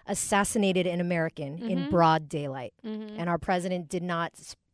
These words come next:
Speaker 1: did not denounce this."
Speaker 2: Mm-hmm.
Speaker 1: He's blaming both sides.
Speaker 2: Right.
Speaker 1: And he's like, "This is not an incident of both sides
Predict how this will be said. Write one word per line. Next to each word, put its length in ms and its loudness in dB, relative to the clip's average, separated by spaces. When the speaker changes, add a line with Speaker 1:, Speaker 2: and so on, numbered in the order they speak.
Speaker 1:
did 140 -2
not 200 -2
denounce 460 -8
this." 420 -16
Speaker 2:
Mm-hmm. 280 -10
Speaker 1:
He's 220 -4
blaming 340 0
both 260 -2
sides. 520 -6
Speaker 2:
Right. 260 -6
Speaker 1:
And 80 0
he's 100 0
like, 140 2
"This 160 0
is 80 -2
not 340 4
an 100 -4
incident 380 -2
of 140 -6
both 200 2
sides 480 -2